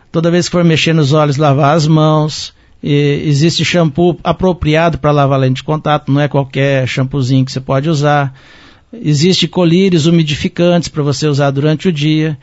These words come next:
Existem vários tipos de lente, não é uma lente só, não é um tipo de lente colorido só. Existe a lente de contato descartável, ele, existe a lente de uso diário, existe a lente de contato rígida,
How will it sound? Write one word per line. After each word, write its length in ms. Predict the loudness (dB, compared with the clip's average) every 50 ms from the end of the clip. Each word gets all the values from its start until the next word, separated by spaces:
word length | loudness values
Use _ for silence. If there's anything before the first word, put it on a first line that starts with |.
| -18 -20 -20 _ -4
Existem 420 | -2 0 2 2 0 0 0 0
vários 480 | 0 0 0 0 2 2 0 0 -2 -2
tipos 320 | -4 -4 -4 -2 -2 -2
de 140 | -2 -2 -2
lente, 380 | -2 0 0 -2 -2 -4 -2 -4
não 120 | -2 0
é 60 | 0
uma 200 | -2 0 0 0
lente 340 | 0 2 0 0 -2 -4 -6
só, 280 | -6 -2 -2 0 0 0
não 140 | -2 -2
é 60 | -2 -2
um 240 | -2 -2 -4 -4
tipo 260 | -2 -2 -4 -4 -4 -6
de 100 | -4 -2
lente 300 | -2 -2 -2 -2 -6 -6
colorido 500 | -6 -4 -2 -2 0 0 -2 -2 -4 -6
só. 300 | -6 -6 -6 -8 -8 -10 -14 -20 _ _ _ _
Existe 380 | -6 -4 -2 -2 -2 0 0 0
a 80 | 0 0
lente 220 | 0 -2 -4 -8
de 120 | -12 -12
contato 380 | -6 -6 -6 -4 -2 -2 -4 -4
descartável, 880 | -4 -8 -6 -4 -2 -2 -2 -2 -2 0 2 2 0 0 -2 -4 -8 -8 -12 -20 _ _ _ _
ele, 220 | -8 -4 -2 -2 -2 -2 -2
existe 320 | -2 -2 -2 -2 -2 -2
a 40 | -2
lente 240 | -2 -2 -4 -4 -6
de 120 | -4 -4
uso 140 | -2 -2 -4
diário, 680 | -4 -4 -2 0 0 2 2 0 0 -2 -2 -6 -8 -10 -12 _
existe 320 | -6 -4 -4 -4 -2 -2
a 60 | -2 -2
lente 180 | -2 -4 -4
de 80 | -8 -6
contato 480 | -6 -6 -4 -2 -2 -4 -4 -2 -2
rígida, 640 | -2 0 2 2 2 2 0 -2 -4 -8 -10 -12 -12